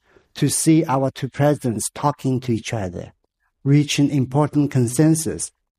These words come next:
on so many important issues. This time, the two presidents,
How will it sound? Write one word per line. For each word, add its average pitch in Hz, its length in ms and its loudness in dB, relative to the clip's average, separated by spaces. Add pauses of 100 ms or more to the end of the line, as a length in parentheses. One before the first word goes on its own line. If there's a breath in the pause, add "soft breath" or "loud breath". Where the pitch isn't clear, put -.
(120)
on 127 140 2
so 151 180 0
many 139 300 2
important 123 560 -4
issues. - 560 -6 (800)
This 180 180 2
time, 143 460 2
the 135 100 0
two 165 280 0
presidents, 135 840 -2